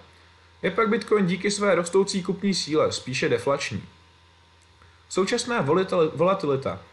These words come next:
jeho ceny je sice k této definici dost zmatečná, ale když se na to podíváme z dlouhodobějšího hlediska, tak vlastně každý, kdo predikuje rostoucí adopci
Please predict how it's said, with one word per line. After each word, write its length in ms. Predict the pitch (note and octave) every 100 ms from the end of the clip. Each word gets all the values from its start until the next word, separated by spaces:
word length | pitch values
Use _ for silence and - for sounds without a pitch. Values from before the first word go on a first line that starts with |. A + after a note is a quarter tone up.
| - - -
jeho 180 | G3+
ceny 360 | G3+ C#3+ D#3+ - - - -
je 180 | - B2
sice 300 | B2+ E3 G3
k 40 | F#3+
této 260 | G3 F#3+
definici 560 | F3+ F3+ G3 F3+ - D3+
dost 340 | B2 D3+ D3
zmatečná, 840 | G#2 A2 C#3 F3 F3 - G2+ D#2+ - - - _
ale 120 | - F3
když 120 | G3+
se 100 | G#3
na 80 | G#3+
to 100 | A3
podíváme 520 | G3+ G3 G#3 G3 F#3
z 60 |
dlouhodobějšího 680 | D3 E3 F#3+ F#3+ G3 G3+ G#3
hlediska, 540 | B2 C3+ F3 - - - - - - -
tak 160 | - E3+
vlastně 320 | G3+ G#3+ G3+
každý, 500 | - F3 E3+ D#3+ C#3
kdo 200 | B2+ C3
predikuje 560 | C3 D3 D#3 F3 E3
rostoucí 540 | D#3 E3 F3+ F3 - -
adopci 500 | - A#3+ - G#2